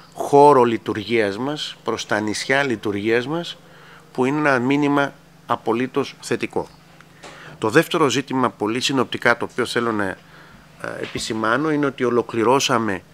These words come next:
σε εθνικό επίπεδο όλες τις αναγκαίες επισκέψεις που χρειαζόντουσαν να γι-, που έπρεπε να γίνουνε σε πανεπιστήμια ελλαδι-, ελληνικά.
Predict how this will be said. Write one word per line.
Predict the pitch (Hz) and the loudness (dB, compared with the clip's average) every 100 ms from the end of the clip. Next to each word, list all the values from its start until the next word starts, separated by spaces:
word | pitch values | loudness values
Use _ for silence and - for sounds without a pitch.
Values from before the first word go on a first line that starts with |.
| - - | -20 -20
σε | - - 110 | -8 -2 -2
εθνικό | 101 117 104 - 135 107 - - - - | -2 -6 -4 4 6 6 2 -20 -20 -12
επίπεδο | 104 - 113 117 117 143 - - - - | -8 -4 -2 -2 -2 -2 -6 -18 -20 -8
όλες | - 127 143 147 | 4 6 6 4
τις | - 123 | 0 -4
αναγκαίες | 117 110 101 110 135 123 113 | -2 -2 -2 2 2 2 -4
επισκέψεις | - - - 131 - 107 | -10 -12 -4 -4 -4 -12
που | - | -12
χρειαζόντουσαν | 104 117 98 120 120 117 | -6 -2 0 -2 -2 -4
να | 107 | -4
γι-, | 98 101 | -4 -2
που | 123 | 0
έπρεπε | 120 123 110 | 0 0 -2
να | 104 | -4
γίνουνε | 95 127 143 165 160 - - - - | -4 -2 -2 -2 -6 -18 -16 -16 -12
σε | - - | -2 0
πανεπιστήμια | 143 151 131 117 107 - 135 123 117 147 175 - - - - - - - - - | 2 2 2 -2 -6 -2 0 0 0 -2 -6 -20 -20 -20 -20 -20 -20 -20 -16 -6
ελλαδι-, | 107 101 95 - | -2 -2 -4 -6
ελληνικά. | 107 104 101 90 110 139 | -4 -2 -4 0 2 0